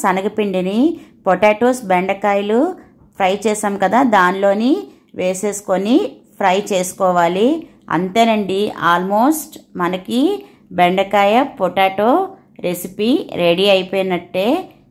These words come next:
దీన్ని బాగా కలిసేటట్లు కలుపుకొని ఒక సర్వింగ్ ప్లేట్లోకి తీసేసుకుంటే బెండకాయ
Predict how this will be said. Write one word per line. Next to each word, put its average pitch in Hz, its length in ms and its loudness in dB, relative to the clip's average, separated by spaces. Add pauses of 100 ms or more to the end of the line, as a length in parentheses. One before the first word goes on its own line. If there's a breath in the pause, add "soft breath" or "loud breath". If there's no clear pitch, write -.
(200)
దీన్ని 202 420 2 (540 loud breath)
బాగా 185 260 2 (100)
కలిసేటట్లు 190 800 -2 (580)
కలుపుకొని 196 840 0 (100)
ఒక 233 360 2 (140)
సర్వింగ్ 196 380 0
ప్లేట్లోకి 185 720 -2 (460 loud breath)
తీసేసుకుంటే 185 800 -2 (540 loud breath)
బెండకాయ 190 680 2